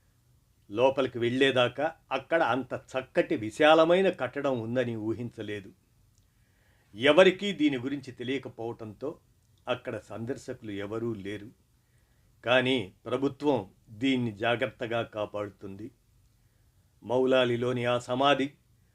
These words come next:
సౌందర్యం చూసిన తర్వాత మనం ఎంత గుడ్డివాళ్లంగా జీవిస్తున్నాం కదా అనిపించిందట ఈ రచయిత్రి పి జ్యోతి గారికి. రాజస్థానీ, దక్కనీ సంప్రదాయ నమూనాలతో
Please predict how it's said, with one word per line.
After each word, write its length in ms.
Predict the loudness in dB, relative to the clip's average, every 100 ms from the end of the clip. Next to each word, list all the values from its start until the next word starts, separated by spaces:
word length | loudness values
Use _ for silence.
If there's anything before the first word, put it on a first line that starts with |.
| _ 2
సౌందర్యం 680 | 4 6 6 6 4 2 -2
చూసిన 260 | -6 -6 -8
తర్వాత 580 | -4 -2 0 0 -2 -12 -14 _ _ _ _ _
మనం 560 | -14 -4 0 0 -2 -4
ఎంత 280 | -6 -8 -8
గుడ్డివాళ్లంగా 800 | -8 -2 4 6 6 6 6 4
జీవిస్తున్నాం 640 | 2 -8 -10 -14 -12 -12 -14
కదా 300 | -8 -8 -8 _ -16
అనిపించిందట 920 | -16 -14 -16 -16 -16 -16 -12 -10 -10 _ _ _
ఈ 140 | -14 -10
రచయిత్రి 720 | -8 -8 -8 -10 -12 -20 -20 _ _ _ _ _ _ _ -6
పి 200 | -6 -6
జ్యోతి 400 | -8 -10 -10 -8
గారికి. 440 | -6 -6 -12 -20 _ _ _ _ _ _ _ _ _
రాజస్థానీ, 920 | 4 6 8 6 4 4 4 4 0 -4
దక్కనీ 540 | -6 -4 -4 -2 -2 -2
సంప్రదాయ 600 | -4 -6 -4 0 2 2
నమూనాలతో 840 | 0 -2 0 2 0 -2 -6 -10